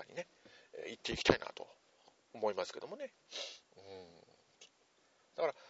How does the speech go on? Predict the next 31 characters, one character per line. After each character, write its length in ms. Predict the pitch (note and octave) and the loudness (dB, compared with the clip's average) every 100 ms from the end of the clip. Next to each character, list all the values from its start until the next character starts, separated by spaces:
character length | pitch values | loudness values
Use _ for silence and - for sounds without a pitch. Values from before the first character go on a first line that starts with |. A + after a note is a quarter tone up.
| - | 2
ま 60 | A#3 | 10
あ、 20 | |
僕 260 | G3 G#3 B3+ | 12 12 10
自 160 | D4+ | 4
身 80 | C3 | 4
そ 100 | G#2 | 4
の 120 | G2 | 4
整 240 | - C3+ C3+ | 6 6 6
形 160 | C3 | 4
と 100 | C#3 | 4
か 120 | - | 2
ね、 180 | - F2+ - - _ _ _ _ _ _ _ - | 0 -4 -8 -20 _ _ _ _ _ _ _ -10
あ 60 | F#2+ | -6
る 60 | |
い 40 | F#2 | -4
は 80 | - | -4
そ 120 | F#2+ | -4
の 180 | F2 D#2+ | -4 -2
偏 240 | C#3 D#3 | 0 0
見 260 | D#3 D#3 D#3 - _ _ - | 6 4 4 -8 _ _ 4
は、 160 | A#2 F#2+ | 8 8
ん-、 40 | F#2 G#2+ A#2+ D2+ - | 6 -6 -6 -6 2
あ 100 | B2+ | 6
ん 40 | |
ま 80 | B2+ | 8
り 80 | A2 | 10
な 180 | G#2+ E3+ | 12 12
い 100 | F2 | 10
ん 40 | - | -2
で 100 | - | -10
ね。 160 | D3 | -10